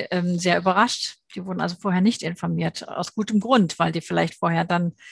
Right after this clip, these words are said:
gesagt hätten, „Nee, wollen wir nicht.“ Aber sie waren am Ende total begeistert und ge-, erfreut und haben gesagt, „Mensch, tolle Ergebnisse, das wollen wir jetzt unserem Team zeigen.“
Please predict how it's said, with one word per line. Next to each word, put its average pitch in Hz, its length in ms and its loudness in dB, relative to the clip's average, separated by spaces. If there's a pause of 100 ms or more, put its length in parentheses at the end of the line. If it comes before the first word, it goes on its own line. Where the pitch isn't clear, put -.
(180)
gesagt 185 320 0
hätten, 185 180 0
„Nee, 185 160 2
wollen 196 160 4
wir 165 100 0
nicht.“ - 280 -8 (420)
Aber 185 200 6
sie 190 140 4
waren 202 200 6
am 190 120 4
Ende 202 300 4
total 202 440 0
begeistert 202 640 0
und 190 220 -8 (140)
ge-, 208 160 0
erfreut 196 600 2
und 190 260 0 (520)
haben 196 120 6
gesagt, 202 220 4
„Mensch, 202 240 2
tolle 214 220 2
Ergebnisse, 208 760 0
das 196 240 0
wollen 190 160 0
wir 185 80 0
jetzt 180 160 -4
unserem 185 280 -2
Team 202 240 0
zeigen.“ 202 540 2